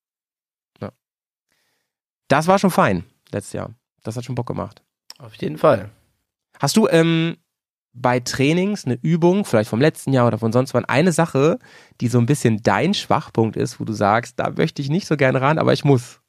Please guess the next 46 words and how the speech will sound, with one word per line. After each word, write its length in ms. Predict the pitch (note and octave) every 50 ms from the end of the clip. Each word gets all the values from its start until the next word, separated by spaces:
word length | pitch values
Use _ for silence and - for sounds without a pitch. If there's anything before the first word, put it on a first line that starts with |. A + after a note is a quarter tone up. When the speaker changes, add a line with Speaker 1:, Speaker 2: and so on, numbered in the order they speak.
| _
Speaker 1:
So, 180 | _ _ - -
da 180 | - - -
muss 180 | C3+ C#3+ D#3 -
ich 120 | - -
eigentlich 180 | - B2+ B2+ B2+
was 120 | B2 A#2+ B2
tun, 400 | - - D#3+ F3+ G#3+ B3+ D#4 D#4 - - - - - _ _ _
aber 220 | _ - B2+ C3 C3+
das 160 | D3 D3 -
macht 220 | D#3+ E3+ - -
mir 120 | F3 D#3 -
einfach 320 | A#2 C#3 - - D#3+ C#3+
keinen 220 | - - C#3+ D3
Fun, 340 | D#3 - - B2 G#2 G2 A2 - - _
weil 200 | A2 A2 A2 -
irgendwie 260 | - D#3 D3 C#3 C3+
da 180 | C3 B2 B2
Speaker 2:
Also 160 | B2 A#2 A2 A#2
ich 100 | A2+ -
glaube, 260 | - B2 C3 C3 B2+
es 60 | A#2
sind 160 | - B2+ A#2+ -
tatsächlich 320 | C3 B2+ B2 B2 A2+ A2
noch 120 | A2 G#2+ G#2+
die 100 | - A2
Basics. 560 | A2 G#2+ G#2 G#2 G#2 A2+ G2 F#2+ - - -
Also 280 | - F#2 G#2 G#2+ A#2 A2
zum 160 | - - A#2+
Beispiel 240 | G#2+ A2+ A2 - A#2+
das 160 | A2 G#2 -
Kurvenfahren, 720 | - B2 A#2+ A#2+ - C3 - - - A#2 A2+ A#2 A#2+ A#2+ A#2
das, 320 | A2 G#2 G#2 G#2+ - -
Speaker 1:
Mhm. 140 | B2+ A#2+ C#3
Speaker 2:
äh, 160 | D3+ G#2 G#2+
könnte 280 | G#2+ - A#2 A#2+ C3 -
ich 100 | A#2 -
noch 140 | B2 A2 -
viel, 180 | - B2+ C3
viel 160 | C3 - C3 A2+
besser 240 | - A2+ - A#2
machen, 240 | A2 G#2 G#2+ - A2
wenn 100 | G#2 G2+
ich's 140 | G#2 G2+ -
mehr 160 | G#2 G2 G2
machen 300 | G2 G2 G#2 G#2 F#2+ F#2+
würde. 200 | _ _ G#2 A2